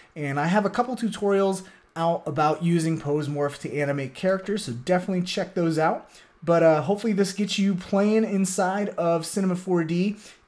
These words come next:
And if you have a simple character like this, uh, point I K rigging is such a good alternative, uh, because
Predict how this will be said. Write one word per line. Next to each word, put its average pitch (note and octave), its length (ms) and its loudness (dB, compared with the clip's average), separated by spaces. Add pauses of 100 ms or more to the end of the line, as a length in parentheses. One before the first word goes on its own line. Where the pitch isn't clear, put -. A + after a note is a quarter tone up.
And F3 420 4
if F3 120 2
you G3+ 60 4
have G#3 140 6
a G#3+ 40 2
simple G#3+ 300 0
character G#3 380 -2
like A#3 260 0
this, B3+ 280 -8 (580)
uh, D3+ 260 4
point G#3+ 420 2
I E3 140 0
K F#3+ 300 -4
rigging G3 420 2
is C#3+ 200 -6
such - 380 -4
a D#3+ 160 4
good D#3+ 220 0
alternative, D#3 720 0 (380)
uh, C#3 240 -2
because C#3+ 560 -2